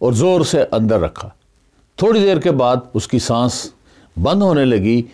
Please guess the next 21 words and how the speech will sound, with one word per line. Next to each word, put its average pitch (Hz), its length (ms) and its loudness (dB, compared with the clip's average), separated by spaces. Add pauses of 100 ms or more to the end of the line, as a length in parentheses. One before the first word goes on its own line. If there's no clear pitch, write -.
(140)
उसका - 240 -2
दम 104 280 0
घुटने 104 400 0
लगा। 117 400 2 (180)
उसने 131 260 0
बहुत 190 480 0
जोर 143 260 2
लगाया 101 460 2 (140)
और 101 200 -2 (100)
बाहर 143 220 2
की 98 140 -4
तरफ 82 240 -4
निकल 82 240 -8
आया - 180 -16 (400)
और 113 120 0
बुड़बुड़ाता 117 600 0
हुआ 95 340 0 (280)
वापस 113 560 -2 (100)
साहिल 117 360 0
की 95 120 -6
तरफ 78 300 -8